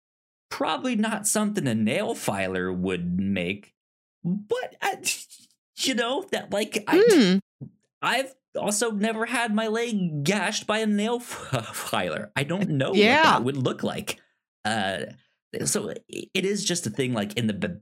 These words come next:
Speaker 1: back of my mind, I thought for a split s-, s-, second of, like, "Hmm, I wonder if it was actually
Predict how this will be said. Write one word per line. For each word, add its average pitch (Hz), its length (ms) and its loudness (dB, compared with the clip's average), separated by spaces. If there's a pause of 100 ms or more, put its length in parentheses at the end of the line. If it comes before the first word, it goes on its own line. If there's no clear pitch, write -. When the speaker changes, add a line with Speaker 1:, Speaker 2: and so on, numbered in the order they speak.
(160)
Speaker 1:
back 110 220 -6
of 123 60 0
my 95 100 0
mind, 98 400 -2
I - 60 -2
thought - 480 -6 (200)
for 104 140 -2
a 87 60 -2
split - 340 -4
s-, - 500 -4
s-, 104 260 -4
second 104 340 -2
of, 104 100 -8
like, - 220 -6
"Hmm, 117 420 -2 (360)
I 95 40 -4
wonder 127 280 -2
if 123 100 -4
it 120 80 -2
was 90 160 -6 (100)
actually - 500 -4